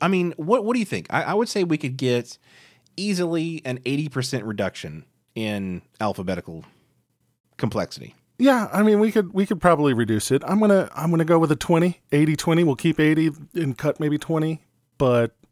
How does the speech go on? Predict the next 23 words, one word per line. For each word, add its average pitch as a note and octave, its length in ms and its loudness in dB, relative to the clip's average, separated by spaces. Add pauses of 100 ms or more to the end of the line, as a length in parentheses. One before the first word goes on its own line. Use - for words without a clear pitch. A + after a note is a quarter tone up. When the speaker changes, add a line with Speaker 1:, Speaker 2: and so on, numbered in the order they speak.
(120)
Speaker 2:
I'm, C3+ 380 2
I'm C#3 200 0
naturally C3+ 460 2
conservative G#2+ 640 -4
in G#2 60 -4
that G2+ 180 -6
way. G2+ 240 -8 (1160)
But D#3 120 4
I F3 60 6
think B3 220 0
even B3 180 4
a F#3+ 60 6
twenty F#3+ 280 2
percent F#3 360 0
reduction F3 480 2
in, D#3+ 260 0
in, C#3+ 380 0
you D#3+ 120 0
know, G#2+ 220 -2 (380)
alphabetic D3 640 2
weight C3+ 420 -2 (320)
would, A#2+ 500 -2
uh, G#2+ 500 -2